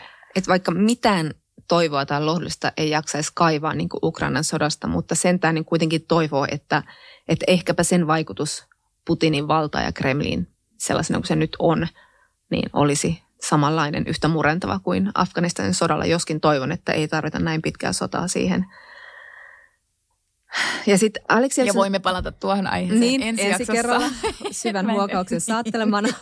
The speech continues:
Speaker 2: <laughs> Ja en tiedä, mutta nyt tänään olemme toiveikkaita.
Speaker 1: No, no, se toiveikkuus on aika isosti sanottu. <laughs> Mut, mutta se,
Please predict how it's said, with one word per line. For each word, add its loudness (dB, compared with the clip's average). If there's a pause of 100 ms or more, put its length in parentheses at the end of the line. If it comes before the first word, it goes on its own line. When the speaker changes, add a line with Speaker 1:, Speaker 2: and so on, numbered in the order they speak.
(180)
Speaker 2:
<laughs> -8
Ja -2
en -6
tiedä, -6
mutta 0
nyt -6
tänään -2
olemme 0
toiveikkaita. -4 (120)
Speaker 1:
No, 2 (360)
no, 2 (320)
se -2 (260)
toiveikkuus -2
on 0
aika -2
isosti -6
sanottu. -2 (320)
<laughs> -4
Mut, 4 (560)
mutta 2
se, 2